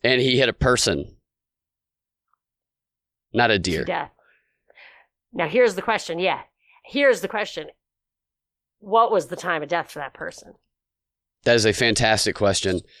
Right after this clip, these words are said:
Speaker 1: I hope they get to the bottom of that.
Speaker 2: Very sad.
Speaker 1: And
Speaker 2: You can't
Speaker 1: the
Speaker 2: drink and drive.
Speaker 1: Patron fifteen, I'm gonna tell you about S-, Chuck Schumer's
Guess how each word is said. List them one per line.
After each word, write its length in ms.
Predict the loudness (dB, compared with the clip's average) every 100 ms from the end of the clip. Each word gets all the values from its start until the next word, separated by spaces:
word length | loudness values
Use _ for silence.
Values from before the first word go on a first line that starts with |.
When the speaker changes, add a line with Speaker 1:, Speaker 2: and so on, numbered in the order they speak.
| -20 _ _ _ 0
Speaker 1:
I 120 | 2
hope 200 | 2 2
they 100 | 0
get 160 | 2 0
to 80 |
the 80 | 2
bottom 280 | 4 4 4
of 80 | 2
that. 220 | 0 -2 _ _ _ _ _ _ _ _ 0
Speaker 2:
Very 280 | 2 2
sad. 440 | 0 -2 0 -2 -6 -12 -18 -20 -20 -20 -20 _ _
Speaker 1:
And 200 | -2 2
Speaker 2:
You 100 | 2
can't 180 | 2 2
Speaker 1:
the 80 | 2
Speaker 2:
drink 180 | 0 -4
and 100 | -4
drive. 220 | -4 -4 _ _ _ _ _ 0
Speaker 1:
Patron 460 | 2 4 4 2 4
fifteen, 480 | 2 2 4 4
I'm 100 | 4
gonna 140 | 2 2
tell 160 | 4
you 80 | 4
about 200 | 4 2
S-, 280 | 2 0 0 -2
Chuck 260 | 0 2
Schumer's 800 | 2 2 4 4 4 4 2 0